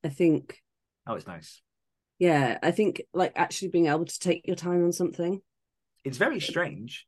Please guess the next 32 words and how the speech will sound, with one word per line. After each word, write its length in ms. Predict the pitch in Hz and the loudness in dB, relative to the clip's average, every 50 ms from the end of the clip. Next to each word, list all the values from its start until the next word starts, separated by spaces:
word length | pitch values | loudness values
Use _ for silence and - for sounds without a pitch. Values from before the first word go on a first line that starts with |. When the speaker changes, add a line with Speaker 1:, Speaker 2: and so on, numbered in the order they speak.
| _ _ _ _ _ _ _ | _ _ _ _ _ _ _
Speaker 1:
Yeah, 260 | - 190 190 202 214 214 | -6 -2 0 2 4 2
I 60 | 196 | 2
Speaker 2:
'Cause 140 | - - 247 | 2 -2 -2
Speaker 1:
can, 60 | 302 330 | 0 0
well, 140 | 415 427 403 | 0 0 0
I 40 | |
can 120 | 392 - 370 | 2 6 8
imagine. 580 | 339 339 427 508 - 254 165 143 143 143 - _ _ _ _ _ _ _ _ - | 8 8 6 4 -2 0 0 0 0 -4 -6 _ _ _ _ _ _ _ _ -2
Speaker 2:
Yeah, 280 | 147 156 151 139 135 | 2 4 4 4 4
'cause 380 | 135 - 143 139 139 - - - _ _ _ _ _ _ _ _ _ _ _ _ _ _ _ - | 2 0 -2 -2 -2 -4 -14 -18 _ _ _ _ _ _ _ _ _ _ _ _ _ _ _ -6
even 500 | 180 202 214 185 180 165 151 139 139 139 | -4 -4 0 0 0 0 0 -2 -4 -4
when 160 | 139 147 139 | -2 -2 -2
there's 160 | 135 131 120 127 | -2 -4 -4 -6
not 120 | 143 113 | -6 -6
a 40 | 120 | -2
deadline, 380 | 131 131 117 113 104 104 101 - | -2 -2 -2 -2 -6 -6 -6 -6
I 60 | 104 | -4
like 260 | 113 117 110 90 101 - | -4 -4 -4 -6 -8 -10
to 260 | - 107 104 104 107 | -8 -6 -6 -6 -8
just 320 | - - 117 107 - - _ _ _ _ - | -10 -12 -14 -14 -14 -18 _ _ _ _ -8
dive 240 | - 113 110 104 104 | -6 -4 -4 -4 -6
into 180 | 107 101 - 104 | -8 -8 -8 -10
a 40 | |
project 460 | 98 - 90 - - - _ - - - _ - | -8 -8 -10 -10 -10 -14 _ -20 -20 -20 _ -16
and, 240 | - 104 101 95 - | -14 -12 -12 -12 -12
and 160 | - 95 98 | -12 -12 -10
give 140 | 95 98 95 | -8 -8 -8
it 80 | - - | -8 -8
my 120 | 92 95 | -8 -10
Speaker 1:
Mm. 40 | 95 | -8
Speaker 2:
whole. 180 | 101 95 90 90 | -8 -8 -6 -4
Whereas 340 | 95 95 95 95 95 98 | -2 -2 -2 -2 -4 -8